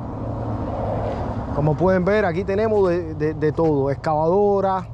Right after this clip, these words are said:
tenemos trailers de aluminio, esos son muy buenos trailers para la Florida, ya que aquí con la lluvia, la humedad,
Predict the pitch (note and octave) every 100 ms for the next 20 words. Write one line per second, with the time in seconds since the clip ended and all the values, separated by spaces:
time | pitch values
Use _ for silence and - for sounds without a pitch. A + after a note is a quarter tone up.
0 | - - - - - - - - D#3 F#3
1 | E3+ - A3 G#3+ G#3 F3+ F3 E3 E3 G3
2 | G3+ F#3+ E3 E3+ F3 F3+ F#3 F3 F3+ D#3+
3 | E3+ F3+ F3+ D#3+ D3+ C3 D3 D#3+ F#3 F3
4 | E3 D3+ C#3 D3 D#3 D#3+ D3 C#3+ C3 E3
5 | F3 E3 C#3+ C#3 C#3+ D#3 G3+ F#3+ E3 C#3+
6 | C#3 D3+ G3 F#3+